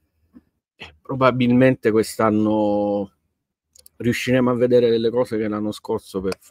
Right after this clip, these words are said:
una serie di motivi non siamo riusciti, non siamo riusciti a vedere, senza nulla togliere a Colombo, senza nulla togliere a Sisè, però,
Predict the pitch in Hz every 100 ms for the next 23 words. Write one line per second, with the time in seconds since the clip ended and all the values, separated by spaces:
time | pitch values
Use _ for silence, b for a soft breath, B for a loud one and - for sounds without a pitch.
0 | _ _ 104 95 101 95 98 101 98 107
1 | 95 95 - 95 92 92 - 92 85 98
2 | 92 90 - _ _ - 104 107 101 101
3 | 98 104 98 92 98 98 87 85 113 104
4 | 104 104 104 98 104 101 101 95 - 104
5 | 120 107 98 107 98 104 101 98 95 101
6 | 98 95 98 - 113 123 107 95 95 90